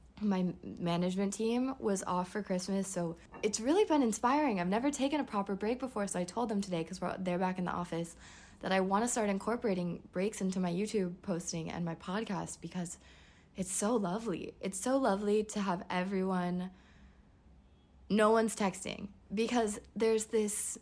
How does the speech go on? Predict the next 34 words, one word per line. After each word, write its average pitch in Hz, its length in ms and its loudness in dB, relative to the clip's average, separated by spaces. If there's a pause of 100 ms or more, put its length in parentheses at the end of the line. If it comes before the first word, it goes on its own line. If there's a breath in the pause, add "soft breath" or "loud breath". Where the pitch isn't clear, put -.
(1040 soft breath)
availability 202 760 2
that 196 140 0
we 185 100 0
have 170 340 -2
with 190 140 -2
our 233 140 0
phones. 254 320 0
We 202 80 2
always 180 220 2
have 170 200 -4
our 170 80 -4
phones 180 260 -4
with 170 200 -6
us 185 180 -4
every 202 220 0
day, 214 360 0 (440 loud breath)
that 175 380 0 (220)
because 175 480 -2
of 190 100 -4
that, 214 200 2
and 208 80 0
we 190 100 2
all 180 120 0
know 170 340 0
that, 208 400 0 (400 loud breath)
there's 190 240 6
this 185 220 -8 (120)
access 233 580 0
that - 180 -4
we 190 140 -2
have 175 340 -2
to - 140 -4
each 226 160 -2
other. 247 380 2